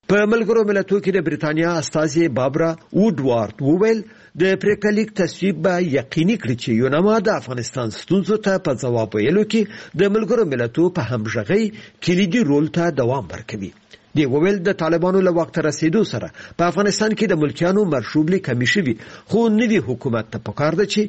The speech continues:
وښیي سختریزې ډلې نور په افغانستان کې وده او فعالیت نشي کولی. په ملګرو ملتونو کې د امریکا مرستیال سفیر جیفري ډي لورنس د پریکړه لیک تصویب یې ده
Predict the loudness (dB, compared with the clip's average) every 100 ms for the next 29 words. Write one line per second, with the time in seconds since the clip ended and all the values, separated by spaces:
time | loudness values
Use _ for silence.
0 | -4 -18 -2 0 2 2 2 2 0 -2
1 | -2 0 2 2 2 2 2 2 0 -2
2 | -2 -6 -6 -8 -6 -2 -2 0 2 2
3 | 0 0 0 0 -2 -4 -4 -4 -4 -2
4 | -2 -2 -8 -8 -8 -8 -12 -20 -20 -2
5 | 2 4 2 0 2 2 2 0 0 0
6 | 0 0 -2 -2 0 0 -2 -2 -2 -2
7 | -2 -2 0 0 -2 -10 -12 -2 0 0
8 | 0 0 0 0 0 2 2 2 2 0
9 | -8 -4 -2 0 -2 -4 -4 -2 -4 -4
10 | -6 -4 -4 0 2 2